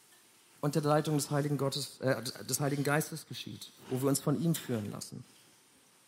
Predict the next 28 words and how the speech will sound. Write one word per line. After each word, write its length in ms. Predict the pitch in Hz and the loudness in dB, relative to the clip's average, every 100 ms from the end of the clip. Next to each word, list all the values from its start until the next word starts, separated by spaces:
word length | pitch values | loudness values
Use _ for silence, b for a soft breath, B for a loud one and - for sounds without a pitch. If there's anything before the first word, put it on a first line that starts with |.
| _ - - _ _ _ _ _ _ _ _ _ _ - - B B - | _ -20 -20 _ _ _ _ _ _ _ _ _ _ -20 -16 B B 6
Und 140 | 196 | 6
vielleicht 420 | - 233 254 262 - - B B B B | 8 8 10 8 0 -14 B B B B
reicht 460 | 123 196 277 - | 8 10 10 8
dir 100 | 233 | 6
diese 240 | 196 196 175 | 8 8 8
Erklärung 580 | 170 - 233 277 214 190 | 6 4 8 8 8 6
und 100 | 180 | 6
diese 200 | 180 175 | 6 8
Begriffsdefinition 1700 | 160 151 247 254 - - - - 139 170 196 202 180 - 196 196 196 | 6 8 6 6 2 -10 -16 -18 2 4 6 8 6 4 6 8 8
zwischen 320 | 180 170 156 | 6 4 2
Fehlern, 560 | - 254 254 247 190 | 2 4 6 8 8
Fehltritten 520 | 160 226 220 - 208 185 | 6 6 6 6 4 4
und 80 | |
Fehlverhalten 520 | 156 233 233 196 190 180 | 6 4 6 6 6 4
noch 120 | 151 | 6
nicht. 360 | 202 240 - B B B | 6 6 0 B B B
Deswegen 320 | 180 160 214 220 | 4 8 10 10
habe 120 | 190 | 10
ich 60 | |
dir 120 | 202 175 | 8 8
ein 160 | 156 | 8
Beispiel 420 | 180 269 285 - | 8 8 6 6
mitgebracht, 640 | 185 180 156 127 160 175 180 | 6 6 4 4 6 6 6
nämlich 240 | 175 170 | 4 4
das 180 | 165 - | 2 2
Beispiel 380 | 156 160 - 151 | 4 4 2 -4
von 220 | - 143 | 0 0
Petrus. 540 | - 123 - 95 - | 0 -4 -4 -12 -14